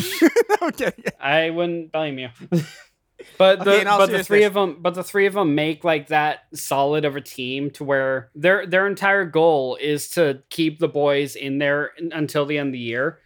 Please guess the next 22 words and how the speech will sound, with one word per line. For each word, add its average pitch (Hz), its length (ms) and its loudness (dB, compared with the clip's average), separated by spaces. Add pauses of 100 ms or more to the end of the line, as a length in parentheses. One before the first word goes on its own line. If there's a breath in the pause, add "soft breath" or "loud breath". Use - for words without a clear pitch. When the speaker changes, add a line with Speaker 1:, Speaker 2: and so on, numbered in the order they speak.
(140)
Speaker 2:
Because 156 340 0
while 156 220 2
they're 185 280 0
doing 165 360 0
their 143 120 0
jail 127 320 -4
duties, 220 520 -6 (100)
they 156 160 2
can't 156 400 -4
do 160 160 0
their 139 160 -2
school 147 300 -2
duties. 101 600 -10
So 147 400 0
they 143 640 -2
basically 151 440 -4
don't 139 260 -4
have 135 140 -4
a 127 40 -16
chance 131 260 -12
to 120 60 -14
graduate. 104 520 -10